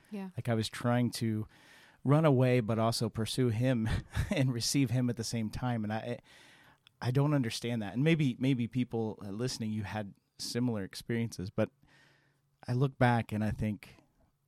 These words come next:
Speaker 2: despite how I behaved, despite the things I said, despite the things I, I did, Lord, you were right there wanting to receive me, <laughs> wanting to pour your love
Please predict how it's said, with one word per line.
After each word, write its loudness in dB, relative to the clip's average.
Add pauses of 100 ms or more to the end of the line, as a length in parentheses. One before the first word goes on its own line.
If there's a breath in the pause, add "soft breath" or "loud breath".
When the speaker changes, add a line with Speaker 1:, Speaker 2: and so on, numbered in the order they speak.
(680)
Speaker 2:
despite 2
how 2
I 2 (220)
behaved, -6 (720)
despite 0
the -4
things -2
I -2
said, -2
despite -4
the -4
things -4
I, -4 (180)
I -8
did, -2 (840)
Lord, 2
you 4
were 4
right 2
there 0 (480)
wanting -2
to -6
receive -4
me, -6 (220 loud breath)
<laughs> -20
wanting 0
to -8
pour -2
your -2
love 0